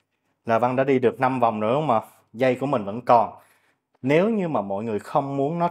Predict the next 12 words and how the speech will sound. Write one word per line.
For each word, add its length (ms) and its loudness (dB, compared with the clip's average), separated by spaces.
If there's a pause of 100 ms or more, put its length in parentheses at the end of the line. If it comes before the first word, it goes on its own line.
trợ 160 0
lực 240 -6
nữa 280 -2 (600)
và 120 0
mọi 180 -2
người 120 -2
cảm 180 -4
thấy 160 -2
nó 140 -2
thoải 160 -4
mái 220 0
rồi 240 4